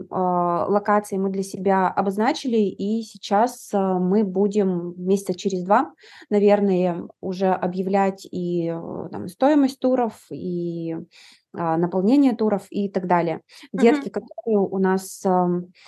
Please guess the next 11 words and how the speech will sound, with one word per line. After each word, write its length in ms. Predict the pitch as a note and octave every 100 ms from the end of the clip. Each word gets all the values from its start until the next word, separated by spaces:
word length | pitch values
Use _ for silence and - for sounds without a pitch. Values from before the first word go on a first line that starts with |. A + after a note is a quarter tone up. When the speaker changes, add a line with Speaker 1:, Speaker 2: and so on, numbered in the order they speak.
| -
Speaker 1:
участвуют, 680 | G3 G3+ G3 G3 F#3 F3 F3+ -
а, 220 | F3 F3
в 60 | F3+
различных 580 | F#3 G3 F#3+ F#3+ F3 -
активностях, 680 | F#3 - D#4+ D#4 - A#3 -
ну, 80 | G#3
там, 140 | F3+
в, 80 | F3+ F3+
в 120 | G3+
общем, 240 | G3+ - C3
которые, 540 | G3+ A#3+ A3+ G3+ F3+